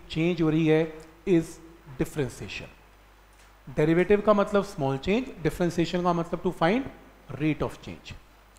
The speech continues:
अब rate of change कैसे? कोई चीज समय के साथ change हो रही है, जैसे volume change हो रहा है समय के साथ,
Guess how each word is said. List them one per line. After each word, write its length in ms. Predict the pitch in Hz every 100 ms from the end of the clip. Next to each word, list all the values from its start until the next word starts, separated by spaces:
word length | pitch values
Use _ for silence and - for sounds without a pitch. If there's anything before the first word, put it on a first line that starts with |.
| -
अब 100 | 262
rate 220 | 240 247
of 100 | 247
change 280 | - 196 170
कैसे? 340 | - - 101 78 - - - - - - -
कोई 240 | 233 277
चीज 320 | - 226 254
समय 300 | - 196 214
के 100 | 226
साथ 200 | - 214
change 360 | 214 - 214 196
हो 80 | 151
रही 160 | 135
है, 180 | 117 80 - -
जैसे 500 | 160 147 - 165 - - - -
volume 440 | 143 151 170 180 185
change 320 | 180 160 143
हो 80 | 127
रहा 100 | 120
है 60 |
समय 240 | - 123 120
के 120 | 113
साथ, 240 | - 110